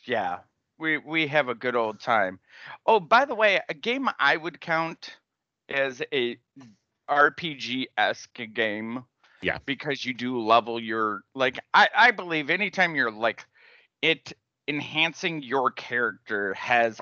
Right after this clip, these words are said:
Speaker 1: R P G elements.
Speaker 2: Yeah.
Speaker 1: Um, is Dishonored,
Speaker 2: Yeah,
Speaker 1: which
Speaker 2: that
Speaker 1: is
Speaker 2: was
Speaker 1: a series I really enjoyed.
Speaker 2: Yeah.
Speaker 1: Um,
Speaker 2: Dishonored.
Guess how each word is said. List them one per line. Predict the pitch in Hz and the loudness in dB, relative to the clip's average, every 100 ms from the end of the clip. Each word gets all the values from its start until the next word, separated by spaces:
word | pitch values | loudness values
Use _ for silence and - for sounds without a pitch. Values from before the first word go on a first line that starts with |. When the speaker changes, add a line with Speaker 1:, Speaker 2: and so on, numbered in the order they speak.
| - | 0
Speaker 1:
R | 113 110 | 0 0
P | 117 | -6
G | 101 101 101 | -10 -10 -6
elements. | 101 92 85 73 - - _ - - - - | -4 -6 -10 -14 -18 -20 _ -20 -20 -20 -8
Speaker 2:
Yeah. | 95 - | -6 0
Speaker 1:
Um, | 120 117 110 104 98 _ _ | 2 4 4 0 -12 _ _
is | 143 139 127 - | 0 0 -2 -10
Dishonored, | 220 - 294 139 - - - _ _ _ _ _ _ _ _ _ _ - - - | -8 -4 -4 -4 -4 -8 -20 _ _ _ _ _ _ _ _ _ _ -20 -12 -2
Speaker 2:
Yeah, | 285 | -2
Speaker 1:
which | - | 0
Speaker 2:
that | - | 0
Speaker 1:
is | 123 131 | 2 2
Speaker 2:
was | |
Speaker 1:
a | 120 | 0
series | - 110 107 104 | -8 -10 -8 -2
I | 104 | 0
really | 90 90 80 | 0 -2 -4
enjoyed. | 85 - 71 - - - - - _ | -6 -10 -16 -16 -18 -20 -20 -20 _
Speaker 2:
Yeah. | 240 196 - _ _ _ _ _ _ _ - | -12 -12 -16 _ _ _ _ _ _ _ 0
Speaker 1:
Um, | 123 110 95 90 | 4 4 2 -2
Speaker 2:
Dishonored. | 92 92 | -6 -8